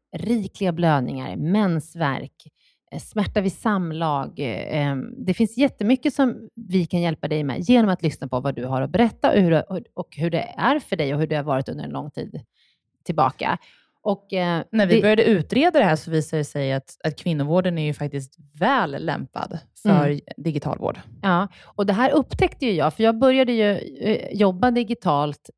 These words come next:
Speaker 1: eh, på mitt sjukhus där jag jobbade tidigare. Genom, eller jag började, jag började jobba digitalt där under pandemin och då insåg jag,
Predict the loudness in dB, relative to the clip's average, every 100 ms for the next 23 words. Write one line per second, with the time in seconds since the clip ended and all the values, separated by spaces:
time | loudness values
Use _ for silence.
0 | -4 -2 -2 -6 -2 0 2 0 -4 _
1 | _ -10 -10 -4 0 0 0 -2 -2 -4
2 | -4 -6 -8 -6 -4 0 2 2 0 -4
3 | -20 -20 _ -4 2 4 4 4 2 0
4 | -4 -2 0 0 2 2 6 4 4 -2
5 | 0 4 4 6 2 2 -2 0 2 2
6 | 0 0 2 0 0 0 4 6 6 4
7 | 2 4 4 4 2 0 2 -2